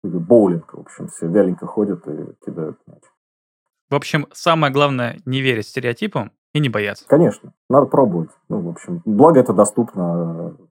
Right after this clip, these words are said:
Speaker 1: особенно в Москве и в других городах России. И доступно и по тому, что это есть, и, в принципе, по деньгам это тоже не какой-то космос, это вообще не какой-то суперэлитный спорт, где нужно сразу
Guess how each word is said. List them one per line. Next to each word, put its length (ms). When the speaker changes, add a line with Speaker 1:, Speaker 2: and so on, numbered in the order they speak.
Speaker 1:
особенно 420
в 60
Москве 500
и 140
в 60
других 300
городах 380
России. 400
И 160
доступно 540
и 20
по 460
тому, 160
что 160
это 100
есть, 400
и, 320
в 140
принципе, 440
по 140
деньгам 400
это 120
тоже 280
не 80
какой-то 340
космос, 480
это 200
вообще 320
не 100
какой-то 320
суперэлитный 640
спорт, 320
где 180
нужно 540
сразу 680